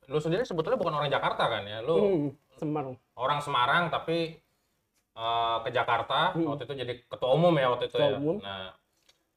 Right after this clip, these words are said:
Speaker 1: eh, ketua umum Hikmah Budi, kemudian
Speaker 2: Hmm.
Speaker 1: sekarang kerja di mana?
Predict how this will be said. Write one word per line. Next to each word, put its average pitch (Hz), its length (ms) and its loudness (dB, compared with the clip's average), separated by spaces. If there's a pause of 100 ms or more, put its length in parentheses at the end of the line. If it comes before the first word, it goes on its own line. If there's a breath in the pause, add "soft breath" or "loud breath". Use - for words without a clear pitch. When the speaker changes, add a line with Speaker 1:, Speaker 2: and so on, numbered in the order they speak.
Speaker 1:
eh, 101 400 -2
ketua 107 180 -2
umum 110 180 -6
Hikmah 110 240 -6
Budi, 110 260 -8
kemudian 135 420 -4
Speaker 2:
Hmm. 139 140 -12 (300)
Speaker 1:
sekarang 139 400 -2 (800)
kerja 135 280 0
di 135 120 -2
mana? 151 220 -4